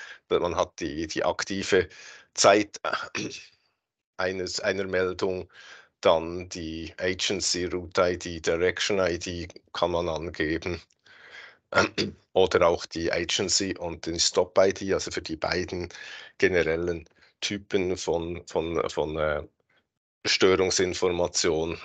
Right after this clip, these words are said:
entweder au-, auf der, der Linie oder auf dem Halt.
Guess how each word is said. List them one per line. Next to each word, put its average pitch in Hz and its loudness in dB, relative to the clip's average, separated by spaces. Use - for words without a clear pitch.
entweder 87 2
au-, 80 2
auf 85 0
der, 85 0
der 85 4
Linie 104 4
oder 87 4
auf 78 2
dem 78 -2
Halt. 85 2